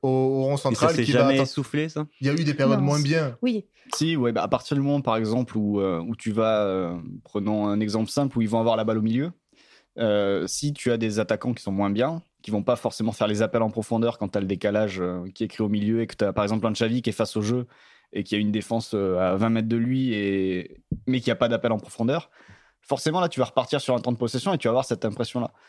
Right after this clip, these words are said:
Speaker 4: Euh, il faut vraiment aussi que, euh, à chaque ligne, il y ait, euh, il y ait les personnes qui soient capables de faire ce qui est,
Speaker 1: Et
Speaker 4: euh, ce
Speaker 1: il y a
Speaker 4: qui, ce qui est
Speaker 1: il y a
Speaker 4: voulu par le, par le
Speaker 1: Ju-
Speaker 4: système.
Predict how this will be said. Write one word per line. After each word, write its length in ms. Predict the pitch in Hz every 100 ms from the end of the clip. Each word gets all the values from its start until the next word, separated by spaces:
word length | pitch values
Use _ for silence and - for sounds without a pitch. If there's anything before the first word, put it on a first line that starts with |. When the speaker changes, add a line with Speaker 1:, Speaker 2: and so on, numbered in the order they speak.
| - - _ -
Speaker 4:
Euh, 540 | 98 98 95 92 87
il 120 | 95 110
faut 180 | 131
vraiment 420 | 120 113 120 147 143
aussi 320 | 117 - 165
que, 120 | -
euh, 440 | 147 135 107 95
à 80 | 101
chaque 300 | 107 123 113
ligne, 220 | 143 160
il 120 | 156 110
y 180 | 107 113
ait, 140 | 104
euh, 120 | 95
il 80 | 101
y 80 | 104
ait 40 |
les 100 | 110
personnes 320 | 95 98 139 135
qui 80 |
soient 140 | - 101
capables 440 | - - 143 127
de 80 | 107
faire 180 | 98 120
ce 80 | -
qui 160 | - 107
est, 40 |
Speaker 1:
Et 100 | 101 131 127
Speaker 4:
euh, 80 |
ce 60 | 139
Speaker 1:
il 60 | 135
y 60 |
a 100 | 135
Speaker 4:
qui, 120 | 127
ce 80 | 131
qui 80 | -
est 20 |
Speaker 1:
il 40 | 131
y 40 |
a 20 |
Speaker 4:
voulu 200 | 110 123
par 160 | 120 95
le, 120 | 85 - -
par 100 | 107
le 60 | 147
Speaker 1:
Ju- 60 |
Speaker 4:
système. 260 | - -